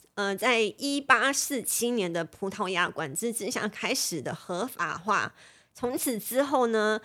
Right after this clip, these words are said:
澳门以东方摩特卡洛知名，广为世界所知。博彩业更成为澳门的经济重要之一。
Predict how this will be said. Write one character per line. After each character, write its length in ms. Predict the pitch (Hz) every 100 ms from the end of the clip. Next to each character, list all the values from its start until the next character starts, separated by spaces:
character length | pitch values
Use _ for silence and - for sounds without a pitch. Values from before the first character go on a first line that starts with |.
| - -
澳 120 | 285
门 160 | 247 208
以 160 | 170
东 320 | - - 302
方 240 | 320 269 294
摩 400 | 302 226 208 226
特 240 | 311 330
卡 280 | 240 - 147
洛 280 | 208 233 190
知 300 | - 269 311
名， 320 | 285 196 202
广 340 | 202 170 160
为 160 | 170 190
世 300 | 226 - 285
界 180 | 254 214
所 220 | 165 95
知。 400 | - 196 202 214 _ _ _ _
博 160 | 214 240
彩 180 | - 208
业 280 | 240 240
更 240 | 214 247 226
成 240 | - 202
为 100 | 202
澳 220 | - 254 226
门 200 | 185 185
的 100 | 190
经 340 | - 277 294
济 200 | 262 214
重 260 | - 196 190
要 160 | 185
之 300 | 165 - 180
一。 320 | 180 185 170